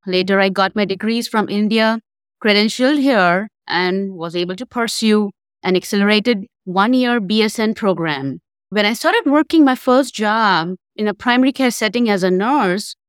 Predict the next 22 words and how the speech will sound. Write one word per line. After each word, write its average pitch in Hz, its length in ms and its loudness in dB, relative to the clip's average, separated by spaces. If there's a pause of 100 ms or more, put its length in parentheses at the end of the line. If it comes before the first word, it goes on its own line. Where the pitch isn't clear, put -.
(220)
I 339 140 2
saw 453 300 0
how 311 320 2
the, 277 420 2 (420)
you 220 140 -14
know, 285 240 -6
the 233 80 -6
patients 262 460 0
develop 240 340 0
a 226 60 0
relationship 247 640 0
with 208 100 -2
their 196 140 0
doctors 208 480 0
here 170 260 -2
over 160 220 -4
time. 160 500 -6 (340)
And 233 120 -2
they 247 40 2
start 330 360 -2
considering 285 640 0
them 185 380 0